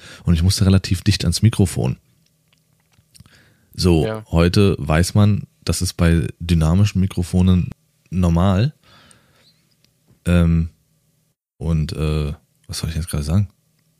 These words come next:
Speaker 1: Ach so, genau, und da hat
Speaker 2: Ja, ich
Speaker 1: derjenige
Speaker 2: hab mir
Speaker 1: gesagt,
Speaker 2: gedacht,
Speaker 1: ich soll
Speaker 2: dass du wieder
Speaker 1: mein
Speaker 2: eine schöne Stimme hast.
Speaker 1: <laughs> Nee, ich soll mein, das Mikrofon meiner dämlichen Fresse wegnehmen.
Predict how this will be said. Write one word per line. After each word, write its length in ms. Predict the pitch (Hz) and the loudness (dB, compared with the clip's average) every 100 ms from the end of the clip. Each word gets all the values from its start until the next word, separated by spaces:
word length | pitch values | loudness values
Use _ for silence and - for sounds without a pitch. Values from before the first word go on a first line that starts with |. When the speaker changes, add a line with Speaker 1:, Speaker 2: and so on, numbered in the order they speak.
| _ _ _ _ _ _ _ | _ _ _ _ _ _ _
Speaker 1:
Ach 80 | - | -4
so, 140 | 87 104 | 2 4
genau, 220 | 101 98 | 4 4
und 100 | 87 | 4
da 100 | 80 | 2
hat 100 | 87 | 2
Speaker 2:
Ja, 60 | |
ich 60 | 95 | 4
Speaker 1:
derjenige 200 | 92 92 | 4 2
Speaker 2:
hab 40 | |
mir 40 | 90 | 0
Speaker 1:
gesagt, 220 | 90 98 | 0 0
Speaker 2:
gedacht, 120 | 95 | 0
Speaker 1:
ich 40 | 85 | 0
soll 80 | |
Speaker 2:
dass 260 | 90 92 110 - | 2 2 0 -4
du 40 | |
wieder 60 | 123 | -4
Speaker 1:
mein 40 | |
Speaker 2:
eine 60 | 120 | -4
schöne 0 | |
Stimme 420 | - 127 143 160 | -6 -4 -2 4
hast. 480 | 135 - 110 - 127 - | 4 4 -2 -2 -4 -4
Speaker 1:
<laughs> 140 | - | -6
Nee, 280 | 92 95 85 | 0 2 2
ich 80 | 95 | 0
soll 140 | 90 | 0
mein, 240 | 92 87 82 - - - | 2 2 -2 -10 -20 -8
das 200 | - 95 | -2 0
Mikrofon 360 | 104 113 104 95 | 0 2 2 4
meiner 180 | 87 82 | 2 2
dämlichen 360 | 85 85 - | 0 0 -4
Fresse 320 | - 90 92 82 | -8 -6 -4 -6
wegnehmen. 340 | 69 71 78 | -6 -6 -8